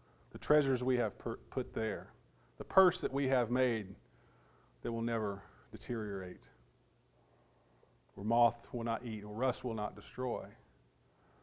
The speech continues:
Those things in eternity, those are the things that matter. So when we see this parable, it's easy to see this rich man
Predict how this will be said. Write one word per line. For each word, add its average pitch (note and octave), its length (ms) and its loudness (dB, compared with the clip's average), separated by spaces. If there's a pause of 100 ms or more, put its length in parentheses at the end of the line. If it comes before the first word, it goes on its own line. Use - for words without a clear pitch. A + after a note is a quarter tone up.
(320)
Those D#3+ 220 2
things D3+ 260 4
in C3+ 80 4
eternity, A#2+ 720 2 (460)
those D3 240 -2
are C3+ 100 0
the A#2+ 100 -4
things A2 320 -6
that G#2 120 -8
matter. G#2+ 420 -12 (2000)
So - 120 -4
when C3+ 100 4
we C#3 60 6
see F3 160 6
this D#3+ 160 6
parable, A#2+ 520 6 (1080)
it's - 120 -6
easy B2+ 240 4
to G#2+ 100 -2
see B2+ 520 -2 (1400)
this A#2 300 -2
rich C3 360 0
man B2 460 -2